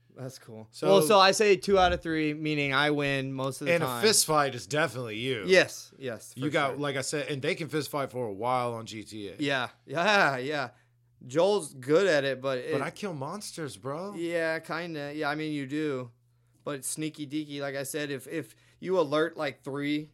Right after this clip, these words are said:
Speaker 1: of 'em at a time, then they'll run and mob you.
Speaker 2: Oh, and then I'm done?
Speaker 1: You're done,
Speaker 2: Okay.
Speaker 1: yeah.
Speaker 2: So how many
Speaker 1: So
Speaker 2: of
Speaker 1: what you
Speaker 2: those are you? <laughs>
Speaker 1: Right,
Speaker 2: Like,
Speaker 1: yeah, that's
Speaker 2: how
Speaker 1: what I
Speaker 2: many of
Speaker 1: mean,
Speaker 2: those
Speaker 1: like,
Speaker 2: you
Speaker 1: three or more, probably.
Speaker 2: Prob-, yeah, so I,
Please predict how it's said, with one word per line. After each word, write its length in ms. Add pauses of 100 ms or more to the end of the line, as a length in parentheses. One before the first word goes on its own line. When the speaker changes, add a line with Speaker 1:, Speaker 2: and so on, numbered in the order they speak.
Speaker 1:
of 240
'em 320
at 120
a 60
time, 540
then 180
they'll 140
run 220
and 180
mob 320
you. 260
Speaker 2:
Oh, 220
and 100
then 120
I'm 180
done? 260
Speaker 1:
You're 100
done, 400
Speaker 2:
Okay. 160
Speaker 1:
yeah. 260
Speaker 2:
So 180
how 200
many 120
Speaker 1:
So 100
Speaker 2:
of 60
Speaker 1:
what 140
you 60
Speaker 2:
those 260
are 140
you? 440
<laughs> 460
Speaker 1:
Right, 440
Speaker 2:
Like, 160
Speaker 1:
yeah, 280
that's 200
Speaker 2:
how 60
Speaker 1:
what 60
I 40
Speaker 2:
many 120
of 20
Speaker 1:
mean, 80
Speaker 2:
those 60
Speaker 1:
like, 160
Speaker 2:
you 40
Speaker 1:
three 280
or 100
more, 440
probably. 500
Speaker 2:
Prob-, 100
yeah, 300
so 200
I, 220